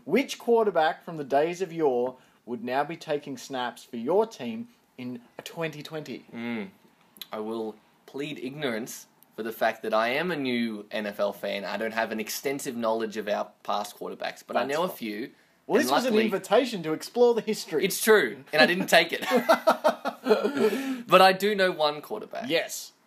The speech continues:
Speaker 2: From somewhat yesteryear.
Speaker 1: Mm-hmm.
Speaker 2: And it's, he used to play for Green Bay.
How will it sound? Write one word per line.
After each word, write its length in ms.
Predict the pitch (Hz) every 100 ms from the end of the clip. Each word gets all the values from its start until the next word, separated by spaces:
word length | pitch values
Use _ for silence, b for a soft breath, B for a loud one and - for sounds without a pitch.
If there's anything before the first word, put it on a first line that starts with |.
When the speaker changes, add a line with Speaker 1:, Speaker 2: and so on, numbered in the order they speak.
| _
Speaker 2:
From 420 | - 113 113 110 _ _ _ -
somewhat 520 | - 143 139 110 -
yesteryear. 520 | 104 101 - - - - -
Speaker 1:
Mm-hmm. 220 | 127 165 185 _ _ _ _ _ _ _ -
Speaker 2:
And 140 | 107
it's, 360 | 101 - - - -
he 60 | 117
used 220 | 127 131
to 60 | 123
play 280 | - 107 -
for 140 | -
Green 260 | - 90 -
Bay. 280 | - -